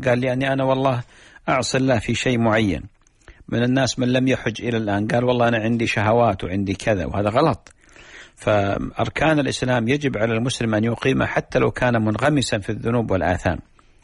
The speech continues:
وليس من شرط قبول هذه الأركان أن الإنسان ما، ما يعصي الله عز وجل. النبي عليه الصلاة والسلام: "كل بني آدم خطاء وخير الخطائين التوابون". ومن،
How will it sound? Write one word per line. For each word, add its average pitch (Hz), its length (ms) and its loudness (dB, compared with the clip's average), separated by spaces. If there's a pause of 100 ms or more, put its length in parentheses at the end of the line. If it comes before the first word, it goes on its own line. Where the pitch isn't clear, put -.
(120)
وليس 143 420 0
من 113 540 2
شرط - 300 -2
قبول 117 520 2 (500)
هذه 123 420 0
الأركان 113 680 -2
أن 113 200 -2
الإنسان 117 420 0
ما، 123 320 2
ما 120 120 2
يعصي 113 340 0
الله 104 160 0
عز 92 260 -2
وجل. 95 440 0 (440)
النبي 117 340 2
عليه 107 240 4
الصلاة 110 440 0
والسلام: 113 300 -2
"كل 135 360 0
بني 113 420 2
آدم 107 240 -2
خطاء - 500 -2
وخير 127 320 0
الخطائين - 540 0
التوابون". 147 640 0 (880)
ومن، 117 640 0